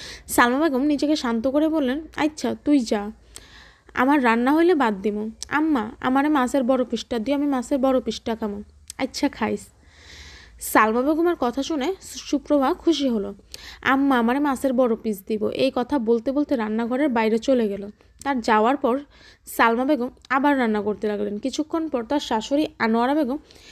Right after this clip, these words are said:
চিৎকার করতে করতে আসলেন, "বউ, ও বউ।" "জি আম্মা, কন।" "তুমি তোমার মাইয়ার এটি কি শিখাও?" "কি আম্মা?" "মাইয়া মানুষ মাছের বড় পিস খাইব কেন? ওইটা পোলা গো হক।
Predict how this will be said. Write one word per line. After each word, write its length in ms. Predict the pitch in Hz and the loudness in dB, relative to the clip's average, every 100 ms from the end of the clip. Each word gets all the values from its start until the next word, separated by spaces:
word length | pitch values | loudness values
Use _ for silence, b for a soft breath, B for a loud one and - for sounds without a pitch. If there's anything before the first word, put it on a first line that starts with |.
| B B | B B
চিৎকার 460 | - 302 - 320 302 | -4 -4 -2 -2 -2
করতে 340 | 294 277 - | 0 -2 0
করতে 280 | 277 302 - | -2 -2 0
আসলেন, 460 | 285 214 - 208 208 - _ | 0 0 -4 -6 -8 -16 _
"বউ, 340 | 226 214 269 440 - _ - | 0 6 8 6 2 _ -2
ও 200 | 285 381 | 2 2
বউ।" 280 | 247 196 196 _ _ _ - | 0 -4 -10 _ _ _ -12
"জি 200 | 233 285 | -2 0
আম্মা, 260 | 240 196 262 | 0 -2 -8
কন।" 360 | - 233 202 208 _ B B B B B - | -2 -4 -4 -12 _ B B B B B 2
"তুমি 200 | 302 330 | 2 4
তোমার 220 | 349 370 | 4 4
মাইয়ার 320 | 330 277 269 | 2 2 2
এটি 140 | 269 311 | 0 -4
কি 180 | - | -4
শিখাও?" 460 | 269 - 240 214 208 208 _ _ _ _ | -4 -4 -8 -10 -12 -16 _ _ _ _
"কি 160 | - 311 | 0 0
আম্মা?" 320 | 202 196 254 - _ 269 | 0 -2 -4 -6 _ -2
"মাইয়া 320 | 302 311 311 | 0 2 2
মানুষ 340 | 240 269 - | 2 0 -2
মাছের 260 | 254 233 285 | -6 0 2
বড় 220 | 269 262 | 2 2
পিস 200 | 254 240 | -2 -4
খাইব 240 | 262 226 | -2 0
কেন? 220 | 269 311 403 _ B B B B B | 0 -2 -6 _ B B B B B
ওইটা 220 | 247 320 | 2 2
পোলা 300 | 330 302 247 | 4 4 4
গো 140 | 208 | 0
হক। 200 | 214 208 | -4 -6